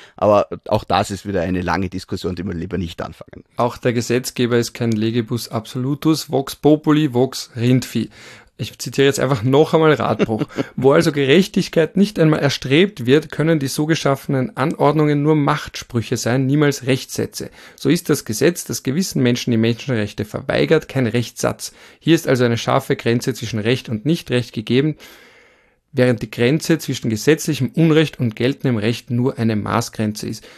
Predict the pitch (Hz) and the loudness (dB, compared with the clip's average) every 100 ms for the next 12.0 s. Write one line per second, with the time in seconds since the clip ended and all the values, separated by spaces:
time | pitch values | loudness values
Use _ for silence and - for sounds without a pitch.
0 | - _ _ _ - 123 - _ _ 117 | -20 _ _ _ 0 0 -2 _ _ -2
1 | 120 139 160 151 160 - - _ _ 113 | 2 2 2 2 0 0 -18 _ _ -10
2 | - 175 175 - _ _ 135 139 143 135 | -2 -2 -2 -8 _ _ -4 2 2 0
3 | _ _ _ _ - 139 165 202 202 202 | _ _ _ _ -8 -6 -2 0 0 0
4 | 175 180 214 196 202 208 208 208 202 226 | 0 0 2 2 4 6 6 6 4 2
5 | 233 - 185 190 151 - - _ 139 185 | 0 -2 0 0 -2 -6 -16 _ -2 0
6 | 143 165 170 - - 160 170 190 - 180 | 0 0 -2 -2 -4 0 2 2 0 0
7 | 220 214 196 180 175 165 - 160 - 165 | 2 2 0 0 0 -2 -4 -6 -4 -2
8 | 180 165 165 160 151 - 175 - 151 160 | 0 2 2 2 0 -2 -2 -2 -2 0
9 | 160 160 160 - 156 151 151 160 147 156 | 0 -2 -2 -2 -2 0 -2 0 0 2
10 | 180 - 156 165 165 - 160 156 139 151 | 2 2 2 2 0 0 -4 -2 -4 -2
11 | 156 151 156 151 165 156 - 160 165 | 0 0 -2 0 -2 -2 0 2 2